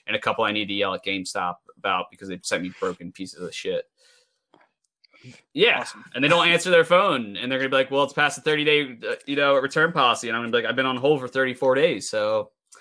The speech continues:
Speaker 1: don't really know what to say to that."
Speaker 2: That
Speaker 1: Yeah.
Speaker 2: sucks.
Speaker 1: <laughs> Yeah.
Speaker 2: Pretty bad.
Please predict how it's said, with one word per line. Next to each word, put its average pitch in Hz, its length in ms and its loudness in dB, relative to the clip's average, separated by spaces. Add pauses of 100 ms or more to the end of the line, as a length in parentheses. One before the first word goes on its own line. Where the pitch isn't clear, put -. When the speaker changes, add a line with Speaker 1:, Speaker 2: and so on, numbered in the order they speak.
(140)
Speaker 1:
don't 127 100 -6
really 131 160 0
know 123 100 2
what 127 100 6
to 123 60 -4
say 151 160 2
to 139 80 0
that." 147 380 0 (1600)
Speaker 2:
That 123 80 -6
Speaker 1:
Yeah. 131 200 2
Speaker 2:
sucks. - 540 -14 (160)
Speaker 1:
<laughs> - 220 -4
Yeah. 165 140 -2
Speaker 2:
Pretty 120 240 -6
bad. 95 280 -14